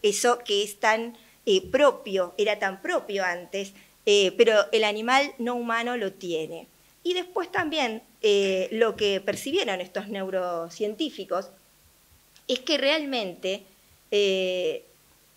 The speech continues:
las estructuras, eh, neurocerebrales que, que conectan estas áreas de la conciencia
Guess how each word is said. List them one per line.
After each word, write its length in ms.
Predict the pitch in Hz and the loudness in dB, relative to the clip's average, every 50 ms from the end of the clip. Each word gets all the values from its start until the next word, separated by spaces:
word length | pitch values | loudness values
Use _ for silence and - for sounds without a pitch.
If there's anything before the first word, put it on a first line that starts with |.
| _ _ _ | _ _ _
las 300 | - 226 226 220 220 - | -4 -2 0 0 0 -2
estructuras, 920 | 214 214 - - 208 208 - - 381 370 320 196 180 170 180 - - - - - - _ _ - | -4 -4 -6 -10 -14 -12 -8 -6 -4 -2 0 0 0 0 0 -4 -8 -14 -16 -20 -20 _ _ -2
eh, 200 | 208 196 196 185 180 | 0 2 2 2 2
neurocerebrales 1040 | 202 202 214 214 208 208 202 - - 220 202 202 196 208 262 269 262 233 185 180 185 | 2 2 2 2 2 0 -2 -4 -4 -4 -4 -4 -2 0 2 4 4 4 2 -2 -6
que, 640 | - - 190 185 185 180 185 180 175 170 - - _ - | -6 -6 -4 -4 -2 -2 -2 -2 -4 -4 -6 -10 _ 0
que 120 | 202 190 | 0 2
conectan 840 | 190 196 185 196 247 277 269 269 - - - 190 180 175 175 175 - _ _ - | 2 2 0 2 2 0 0 -2 -4 0 2 2 2 2 0 -6 -14 _ _ -6
estas 500 | 196 - - - 214 190 180 175 - - | -6 -6 -2 2 4 4 4 4 4 6
áreas 520 | 262 277 269 226 208 196 185 170 - - - | 6 6 6 6 4 2 2 2 0 -4 -6
de 100 | 190 190 | -2 0
la 160 | 190 180 180 | 2 2 2
conciencia 880 | - 214 214 220 214 - 302 262 208 185 175 - - - 196 226 240 - | 2 0 -2 0 0 0 2 2 2 0 -2 -4 -2 0 0 0 -2 -4